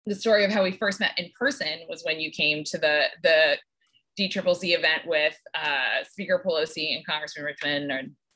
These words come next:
um, all their titles changed multiple times in the years in between. <laughs> But, um, I first was aware of you because, yeah, you popped up on a prospect list,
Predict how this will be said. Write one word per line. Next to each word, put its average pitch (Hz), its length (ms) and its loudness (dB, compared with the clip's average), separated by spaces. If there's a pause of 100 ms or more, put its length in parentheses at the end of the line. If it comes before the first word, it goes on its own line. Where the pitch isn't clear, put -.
(140)
um, 131 520 -2
all 147 200 -2
their 143 120 2
titles 143 420 -2
changed 147 440 -4
multiple 147 300 -6
times 147 400 -4
in 165 100 -8
the 143 260 -10 (100)
years 156 280 0
in 156 120 -2
between. 220 500 2
<laughs> 277 40 4
But, 190 200 6 (440)
um, 160 680 2 (600)
I 233 200 6
first 214 300 2
was 196 120 2
aware 170 300 4
of 170 60 -8
you 165 140 -6
because, 165 360 0
yeah, 139 80 -2 (160)
you 175 140 -8
popped 175 240 0
up 208 100 2
on 220 140 2
a 233 40 0
prospect 170 460 -2
list, 151 380 -2